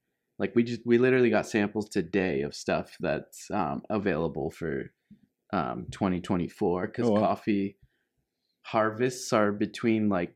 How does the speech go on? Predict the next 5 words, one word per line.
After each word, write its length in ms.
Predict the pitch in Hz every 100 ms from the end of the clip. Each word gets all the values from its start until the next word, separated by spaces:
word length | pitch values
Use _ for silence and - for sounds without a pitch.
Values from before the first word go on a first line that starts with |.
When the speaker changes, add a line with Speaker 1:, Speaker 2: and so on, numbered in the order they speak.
| _
Speaker 1:
January 1120 | 113 110 107 110 113 110 107 107 107 107 107 -
to 680 | - 101 98 98 90 87
about 380 | 87 87 85 -
February. 880 | - 98 98 110 107 104 107 113 113 _ _
Speaker 2:
Mm-hmm. 280 | 104 87 92